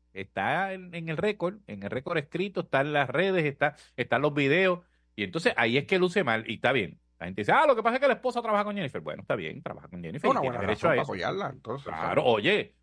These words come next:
Speaker 1: yo que fuera, yo que
Speaker 2: Sí,
Speaker 1: fuera.
Speaker 2: bueno, pues eso
Speaker 1: Lo que
Speaker 2: vaya,
Speaker 1: pasa es que
Speaker 2: a ti
Speaker 1: yo
Speaker 2: llegar a tu casa y encontrar a la mujer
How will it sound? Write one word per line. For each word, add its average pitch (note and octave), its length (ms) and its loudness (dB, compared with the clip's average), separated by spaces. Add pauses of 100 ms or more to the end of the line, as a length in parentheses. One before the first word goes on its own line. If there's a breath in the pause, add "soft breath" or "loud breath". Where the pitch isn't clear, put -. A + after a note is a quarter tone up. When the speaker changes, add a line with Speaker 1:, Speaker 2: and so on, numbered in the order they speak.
(100)
Speaker 1:
yo F#2+ 200 -2
que G#2+ 120 -4
fuera, G3+ 640 2
yo - 140 -10
que D3 80 -6
Speaker 2:
Sí, - 40 -6
Speaker 1:
fuera. C3 240 2
Speaker 2:
bueno, - 120 -8
pues F#2+ 180 -6
eso C3 120 -6
Speaker 1:
Lo A2+ 60 4
que A2+ 80 2
Speaker 2:
vaya, A2 60 2
Speaker 1:
pasa D#3+ 240 4
es - 80 -4
que F3+ 100 4
Speaker 2:
a D3+ 40 2
ti B2 80 -2
Speaker 1:
yo D3 100 6
Speaker 2:
llegar D3 100 4
a C#3 100 0
tu C#3 140 -8
casa D3 260 0
y C3+ 40 -2
encontrar C#3 400 -2
a - 20 4
la C3 100 4
mujer B2+ 280 -6